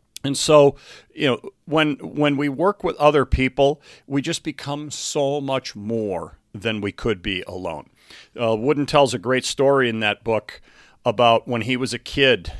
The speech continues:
and, um, he and his dad were at this gravel pit. Now, remember, Wooden is, was an, a, a kid in the early nineteen hundreds. Um, and so all the work was being done with horses.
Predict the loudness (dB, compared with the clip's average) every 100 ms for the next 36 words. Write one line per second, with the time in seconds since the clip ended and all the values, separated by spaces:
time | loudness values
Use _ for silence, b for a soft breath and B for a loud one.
0 | -8 -4 -4 -2 -2 -2 -4 -12 -6 -4
1 | -2 -2 2 4 4 2 -4 -14 -6 -2
2 | -2 -4 -10 -10 -12 -8 -2 -2 -2 -6
3 | -8 -8 -8 -12 -20 _ _ -10 -8 -8
4 | -14 -16 -12 -8 -8 -8 -8 -6 -6 -8
5 | -12 -18 -20 -20 -20 -18 -18 -16 -12 -10
6 | -10 -10 -10 -10 -10 -16 _ B B B
7 | B -20 -18 -18 -16 -10 -2 2 4 2
8 | 0 -8 -6 -4 -4 -2 -2 -2 -4 -4
9 | -4 -6 -6 -2 -4 -4 -12 -14 -14 B
10 | B B B 0 0 0 -4 -6 -2 2
11 | 4 4 0 -2 -4 -10 -10 -4 -4 -4
12 | -4 -4 -10 -8 -6 -6 -8 -12 -12 -14